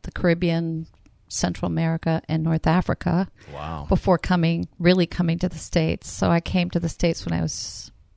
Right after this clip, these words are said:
Speaker 1: very young, and, uh, but had already lived in a lot of other places and picked up a couple of languages and, uh,
Speaker 2: You have
Speaker 1: And
Speaker 2: three languages you speak. I think it was German, French, and there's another, or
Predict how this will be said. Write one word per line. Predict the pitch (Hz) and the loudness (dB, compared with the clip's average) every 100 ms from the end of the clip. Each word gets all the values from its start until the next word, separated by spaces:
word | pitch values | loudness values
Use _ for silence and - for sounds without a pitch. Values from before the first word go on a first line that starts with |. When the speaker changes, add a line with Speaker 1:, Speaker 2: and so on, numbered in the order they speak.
| _ _ | _ _
Speaker 1:
very | 180 185 180 175 | 2 4 4 4
young, | 160 160 175 196 - - - - - - - | 2 2 0 -2 -10 -20 -20 -18 -18 -18 -2
and, | 180 180 180 175 170 | 4 6 6 6 6
uh, | 170 160 160 | 6 6 6
but | 185 | 4
had | 202 202 | 4 6
already | 190 180 180 | 6 6 4
lived | 170 165 175 | 2 2 0
in | |
a | 165 | 0
lot | 160 160 | 2 0
of | 175 - - | -2 -4 0
other | 170 160 | 2 2
places | - 190 196 - 208 - | 0 0 -2 -4 -6 -2
and | 196 180 175 | -2 0 2
picked | - 185 185 | 2 4 0
up | 175 | -2
a | |
couple | - 180 - 175 | -2 -2 0 0
of | |
languages | 175 175 180 180 202 220 226 - | 2 0 0 -2 0 0 -2 -2
and, | 175 170 165 | 0 0 0
uh, | 170 165 165 160 - _ - - - - - | 0 2 0 -4 -10 _ -20 -20 -20 -20 -10
Speaker 2:
You | 120 | 0
have | 117 | 2
Speaker 1:
And | 180 | 4
Speaker 2:
three | 147 208 | 6 6
languages | 160 208 143 90 76 | 4 4 2 2 -2
you | |
speak. | 76 - 73 | -4 -4 -4
I | 82 | -4
think | 120 | -2
it | 104 | 0
was | 87 | 0
German, | - 104 104 | 2 2 2
French, | 98 - 92 98 - - | 0 0 0 0 -2 -4
and | - 98 | -2 0
there's | 92 | 2
another, | 90 95 92 - - | 2 0 -2 -6 -10
or | - | -6